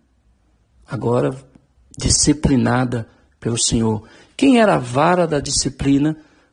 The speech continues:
constituída por Deus sobre a casa de Israel? Jeú. Mas ele foi com tanta violência, com tanta amargura e ódio, que Deus agora vai visitar a sua vara de disciplina.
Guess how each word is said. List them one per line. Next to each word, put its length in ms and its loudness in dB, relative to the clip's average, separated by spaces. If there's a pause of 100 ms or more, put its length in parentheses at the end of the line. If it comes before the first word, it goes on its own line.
constituída 680 -2
por 220 -2
Deus 400 2
sobre 220 -6
a 60 -6
casa 340 -6
de 140 -6
Israel? 520 -2
Jeú. 480 0 (1120)
Mas 140 2
ele 160 4
foi 200 0
com 200 -2
tanta 520 0
violência, 680 -2
com 180 -6 (320)
tanta 640 0 (1000)
amargura 840 2
e 160 2
ódio, 580 2 (680)
que 120 -6
Deus 280 -4
agora 440 -4
vai 420 -8 (160)
visitar 600 -6
a 80 -12
sua 240 -6
vara 400 -8
de 160 -10
disciplina. 680 -4